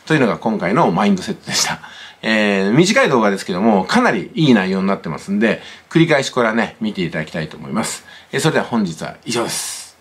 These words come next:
いってらっしゃい。どうもおはようございます。速稼塾の久保でございます。今、えーと、五月十二日朝五時の日足を見ていただいてるんですけども、いや、どうもですね、えー、こういうふうに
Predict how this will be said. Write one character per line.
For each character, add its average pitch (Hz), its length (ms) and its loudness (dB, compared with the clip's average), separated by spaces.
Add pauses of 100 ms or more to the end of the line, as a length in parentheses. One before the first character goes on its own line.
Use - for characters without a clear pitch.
(100)
い 196 60 -14
っ - 20 -16
て - 80 -6
ら 123 40 0
っ - 20 0
し - 120 0
ゃ - 20 -4
い。 - 80 -14 (1900)
ど 208 80 -6
う - 20 -2
も 165 280 0
お - 60 -10
は 135 80 -6
よ 127 100 -4
う - 20 -6
ご 117 40 -6
ざ 123 60 -2
い - 40 0
ま 120 100 0
す。 87 400 -10
速 - 240 -18
稼 104 200 -8
塾 95 100 -8
の 92 80 -12
久 95 100 -12
保 87 60 -10
で 92 80 -10
ご 87 80 -12
ざ 82 100 -14
い 90 60 -12
ま 101 100 -12
す。 - 140 -18 (280)
今、 165 380 -8 (160)
え 127 160 -6
ー 120 80 -12
と、 117 140 -10
五 131 160 -8
月 185 320 -6
十 160 240 -6
二 160 260 -2
日 151 260 -10
朝 185 260 -2
五 160 140 -4
時 143 120 -10
の 95 120 -6
日 117 240 -8
足 117 220 -8
を 101 120 -8
見 113 160 -12
て 95 100 -10
い 80 100 -12
た 90 140 -16
だ 90 100 -14
い 85 60 -18
て 85 100 -16
る 82 80 -16
ん 80 60 -16
で 80 40 -18
す - 80 -20
け - 60 -20
ど 78 80 -20
も、 87 400 -16 (400)
い - 40 -12
や、 120 60 -12
ど 175 100 -4
う 208 40 -6
も 170 100 -6
で 101 80 -10
す - 120 -18
ね、 98 360 -8 (360)
え 85 340 -16
ー、 156 60 -20
こ 180 120 -4
う - 40 0
い - 20 -4
う - 40 -4
ふ - 20 -2
う - 40 -4
に 139 220 -4